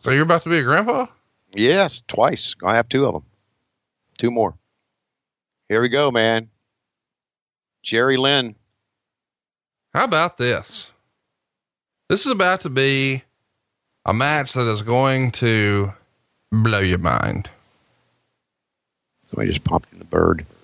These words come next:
Speaker 1: I love that you call it popping the bird. So this is, uh, probably one of the best feuds of nineteen ninety-nine as far as match quality. It's Jerry Lynn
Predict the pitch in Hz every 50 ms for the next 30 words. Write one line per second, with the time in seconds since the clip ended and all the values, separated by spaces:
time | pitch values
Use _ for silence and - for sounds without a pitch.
0 | _ _ _ _ _ _ _ _ _ _ _ _ _ _ - - - - - 120
1 | 151 185 202 175 139 107 123 127 - 127 120 120 110 - - - - - 110 110
2 | - - 107 101 107 101 95 95 104 104 101 101 98 95 95 95 - _ _ _
3 | _ _ _ _ _ _ _ - 151 143 151 196 233 - - 208 185 175 160 143
4 | - - 131 120 113 104 98 92 82 82 101 - _ _ _ _ _ _ _ _
5 | _ _ _ _ _ _ _ _ - 233 233 359 349 330 226 196 165 143 139 147
6 | 151 151 135 120 113 117 127 135 139 139 - - - - _ _ _ _ - 139
7 | 135 131 120 113 113 110 107 104 98 101 113 113 117 110 113 127 113 113 113 113
8 | 110 110 107 98 98 98 98 101 - - - 107 98 98 92 101 113 113 113 101
9 | - - - - 107 98 95 90 90 90 95 101 104 107 _ _ _ _ _ _
10 | _ _ _ _ _ _ _ _ - 113 110 - - 120 120 139 147 160 170 175
11 | 165 147 135 127 117 117 120 135 147